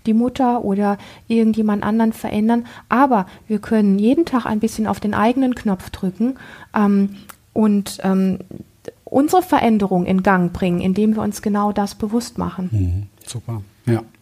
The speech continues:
Speaker 2: Und indem wir uns wirklich um das Wichtigste kümmern, was es auf dieser Welt, glaube ich, gibt, nämlich auf unsere oder um unsere innere Antwort auf das, was uns begegnet,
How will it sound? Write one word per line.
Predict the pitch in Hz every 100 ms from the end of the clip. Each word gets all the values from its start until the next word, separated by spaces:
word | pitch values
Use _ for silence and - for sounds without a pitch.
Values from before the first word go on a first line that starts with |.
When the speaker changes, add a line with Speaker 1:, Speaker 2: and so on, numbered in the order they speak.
| - - - - - - -
Speaker 2:
Und | 104
indem | 104 123
wir | 127
uns | 120 117
wirklich | 120 - 143
um | 120
das | 110 -
Wichtigste | 139 147 147 - -
kümmern, | - 135 127 120
was | 117 110
es | 113 - -
auf | 113 -
dieser | 113 104 107 101 98
Welt, | 117 113
glaube | - 107 95
ich, | -
gibt, | 131 -
nämlich | 113 104 101 -
auf | 110 -
unsere | 127 104 92 95 95 92 - _ _ -
oder | 110 87
um | 135 143
unsere | - 123 123 101 104 -
innere | - 160 123 110
Antwort | 107 131 - 95 98 - - - -
auf | 123 -
das, | 107 -
was | 104 -
uns | 147 113 -
begegnet, | 104 - 113 120 117 110